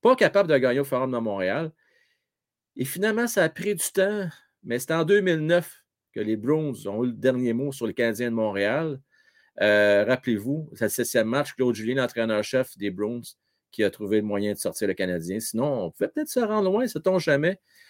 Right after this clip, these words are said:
Euh, le Canadien avait quand même une bonne équipe en deux mille neuf. Merci tout le monde d'être là. On va avoir un super bon show. Sans plus tarder, je vais inviter notre cher ami Francis Luc.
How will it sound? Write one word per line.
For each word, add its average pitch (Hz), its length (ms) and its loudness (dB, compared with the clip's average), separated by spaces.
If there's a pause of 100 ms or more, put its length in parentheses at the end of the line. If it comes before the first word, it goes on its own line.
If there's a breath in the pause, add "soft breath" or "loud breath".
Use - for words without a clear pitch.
(160 soft breath)
Euh, 104 380 6
le 101 40 2
Canadien 127 320 4
avait 139 100 6
quand 135 100 2
même 135 100 4
une 117 40 -2
bonne 113 140 4
équipe 113 260 0
en 98 80 -4
deux 92 120 -2
mille 85 160 -4
neuf. 78 240 -4 (1400)
Merci 123 160 0
tout 208 80 6
le 190 60 10
monde 202 100 6
d'être 147 180 8
là. 175 200 8 (120)
On 117 80 -8
va 120 60 2
avoir 127 60 2
un 123 40 0
super 170 260 4
bon 131 160 4
show. 147 240 0 (200 loud breath)
Sans 175 220 6
plus 180 120 2
tarder, 170 300 10
je 143 80 0
vais 143 80 6
inviter 143 220 2
notre 135 240 0
cher 139 140 0
ami 143 140 2
Francis 139 520 -2
Luc. 160 340 -4